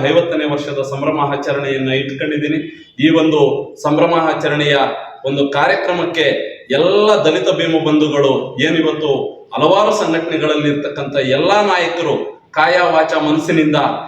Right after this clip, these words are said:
ಯಾವುದೇ ಒಂದು ಬೇರೆ ರೀತಿಯ ಮನಸ್ಸುಗಳಿಲ್ಲದೆ ಎಲ್ಲರೂ ಸಹ ಬಂದು ಆ ಒಂದು ಮುಳಬಾಗಿಲು ನೇತಾಜಿ ಕ್ರೀಡಾಂಗಣದ ಕಾರ್ಯಕ್ರಮಕ್ಕೆ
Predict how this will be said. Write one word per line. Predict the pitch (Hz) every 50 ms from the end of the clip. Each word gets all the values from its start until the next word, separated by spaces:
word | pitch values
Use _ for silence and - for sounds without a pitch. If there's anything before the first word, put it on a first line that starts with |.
| - - - 120
ಯಾವುದೇ | 131 147 - 185 202 208 202 208
ಒಂದು | 202 190 - - 180 165 156 - - - - - - - - -
ಬೇರೆ | 151 175 190 208 208
ರೀತಿಯ | 185 185 185 180 175 180 170
ಮನಸ್ಸುಗಳಿಲ್ಲದೆ | 160 156 160 185 185 - 202 190 180 170 170 170 165 165 151 139 - - - - - - -
ಎಲ್ಲರೂ | 131 156 165 196 202 202 208 196
ಸಹ | 175 180 170 - 160 160
ಬಂದು | 156 156 156 156 156
ಆ | 147 139 139 143 139
ಒಂದು | 143 143 147 147 147
ಮುಳಬಾಗಿಲು | 143 139 143 143 156 160 160 160 156 143 131 117 - - - - - _ - 131
ನೇತಾಜಿ | 147 156 - 175 175 170 170 170
ಕ್ರೀಡಾಂಗಣದ | 160 151 151 151 151 151 147 143 143 143 135
ಕಾರ್ಯಕ್ರಮಕ್ಕೆ | - 143 143 143 151 147 151 147 143 143 143 143 143